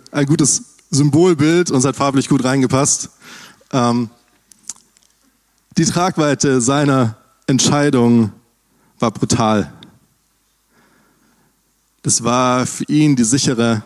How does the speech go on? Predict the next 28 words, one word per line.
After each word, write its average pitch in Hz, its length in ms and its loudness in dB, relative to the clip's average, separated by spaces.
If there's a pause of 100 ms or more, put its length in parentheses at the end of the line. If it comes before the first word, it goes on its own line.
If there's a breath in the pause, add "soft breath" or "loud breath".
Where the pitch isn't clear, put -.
(160)
Arbeitslosigkeit. 110 920 -2 (300 soft breath)
Der 113 100 -2
konnte 135 320 0
da 110 360 0 (260)
definitiv 123 760 0 (120)
nicht 117 220 -2
mehr 104 140 0
zurück. 104 420 -2 (1800)
Und 160 60 0
es 127 80 -2
war 143 100 0
auch - 80 -4
ziemlich 196 280 2
sicher 170 360 0 (280 loud breath)
absolute 147 480 0
Arme-, 123 360 2 (100)
Armut, 131 420 2
wenn 117 80 4
wir 113 40 4
uns 110 120 2
vorstellen 139 300 0
können. 135 220 2
Der 120 100 0
konnte 123 200 -2
davor, 139 360 0 (320 loud breath)
sag - 180 -4
mal, 113 200 2
Geld 131 360 -2